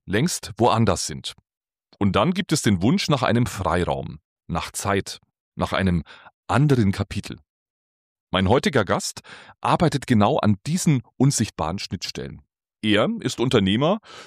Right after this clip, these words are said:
Gründer der weltweit ersten Alibi-Agentur und er ist jemand, der sich seit über fünfundzwanzig Jahren mit einem Thema beschäftigt, über das kaum jemand offen spricht, dem Bedürfnis nach Schutz,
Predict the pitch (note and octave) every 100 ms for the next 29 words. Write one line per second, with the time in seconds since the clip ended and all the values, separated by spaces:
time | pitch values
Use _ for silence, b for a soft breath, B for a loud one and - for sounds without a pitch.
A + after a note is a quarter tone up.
0 | B - A#2 G#3+ F#3+ B2+ G2+ A#2+ - E3
1 | C3 - B2 - - G2 - C#3+ F#3+ A#2
2 | F#2+ F2+ D#2 F2+ E2 - C3+ F3+ F#3 b
3 | b b b - G#3 C4 - - D3+ D#3
4 | - D3 D3 C3 - B G#2+ C3+ - A2+
5 | A#2 G#2+ - G2 - G3+ G3 D3+ - B2
6 | D3 A2 - F#2 G#2+ F2+ E2+ C2 E2 -
7 | A2 A#2 F2 - G2+ - G2 - B B
8 | - G2+ F#2+ - - C3+ E3 C3+ A2 -
9 | - A2 - C#2 - - - _ - D#2
10 | D#2 F#2 A2+ C#3 A2 - - b b b
11 | - A#2 A2+ - G#2 - -